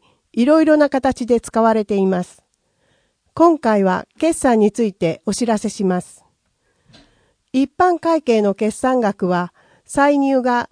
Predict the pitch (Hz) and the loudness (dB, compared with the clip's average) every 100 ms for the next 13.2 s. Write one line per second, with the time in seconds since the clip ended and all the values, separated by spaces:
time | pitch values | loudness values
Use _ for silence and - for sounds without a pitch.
0 | _ - 262 320 330 339 302 233 220 214 | _ -6 -4 0 2 2 0 0 -2 -2
1 | - 262 226 - 185 - - 220 330 311 | -2 0 0 0 -4 -4 -2 -2 0 0
2 | 247 208 220 247 247 233 247 269 220 180 | 0 0 -2 -2 -2 0 0 0 0 -2
3 | - 220 220 202 196 190 185 - _ _ | 0 0 2 2 0 0 -2 -6 _ _
4 | _ _ - 302 311 - 294 277 262 262 | _ _ 0 2 2 -2 -10 -6 -4 -4
5 | - _ _ - 285 339 339 349 320 247 | -8 _ _ -4 -2 -2 -2 0 0 0
6 | 226 - 269 254 214 - 196 196 - 220 | -2 0 2 2 2 0 -6 -6 -4 -4
7 | - 320 269 226 - 269 254 254 285 254 | 0 2 4 2 -2 -2 0 2 2 2
8 | 202 185 185 208 226 226 214 214 202 196 | 0 2 2 2 2 2 2 0 0 -2
9 | - _ _ _ - 247 247 302 269 - | -4 _ _ _ -6 -2 -2 -2 -4 -2
10 | 202 - _ - 254 254 339 330 - 233 | -6 -6 _ -6 -4 -2 0 0 0 0
11 | 233 330 294 233 240 294 269 202 285 269 | 2 2 2 2 2 2 0 -2 0 0
12 | 240 202 185 190 233 233 220 214 208 - | 2 0 2 2 4 4 2 0 -4 -6
13 | - - | -10 -10